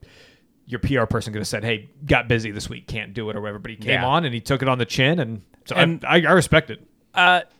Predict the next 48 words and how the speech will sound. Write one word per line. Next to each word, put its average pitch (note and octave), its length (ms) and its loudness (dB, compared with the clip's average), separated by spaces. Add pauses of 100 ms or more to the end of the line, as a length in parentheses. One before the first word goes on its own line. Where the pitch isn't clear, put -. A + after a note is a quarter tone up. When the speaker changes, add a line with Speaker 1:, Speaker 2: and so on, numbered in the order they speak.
(800)
Speaker 2:
I G3 80 12
respect F#3+ 400 8
it C3 80 -12
too, D#3+ 400 2 (120)
but C#3 340 6 (1200)
until D#3 240 4
I D3+ 60 8
start C#3 240 2
seeing C3+ 200 0
results, G#2+ 440 -2
I'm G2+ 100 -12
not. G2 200 -4
Speaker 1:
Yeah, E3+ 220 4 (100)
Speaker 2:
I'm C3+ 100 6
not C#3 140 8
Speaker 1:
yeah. - 40 -10
Speaker 2:
gonna A#2+ 80 -4
believe G2+ 300 0
it, F2+ 120 -8
you G#2+ 100 -6
know, G2+ 200 -4
'cause, - 140 -12
I A2 40 -4
mean, G#2+ 180 -4
we, A2+ 200 -2 (420)
we A#2 120 -2
see A#2+ 180 -4
this - 320 -6 (340)
time B2+ 240 0
and A2+ 80 -2
time A2+ 200 -4
again G2 340 -4
where F#2 260 -4 (800)
c-, - 80 -16 (120)
company, A2+ 300 -4
big B2+ 240 -6
companies, A2 560 -2 (560)
ones A2+ 260 -2
that F#2+ 100 -4
we G2+ 200 -6 (440)
give A2 140 -2
our, G2 140 0
a G2 60 -2
lot G#2+ 180 2
of A2 80 -2
our A2+ 80 4
money C#3+ 240 2
to, G#2 380 -6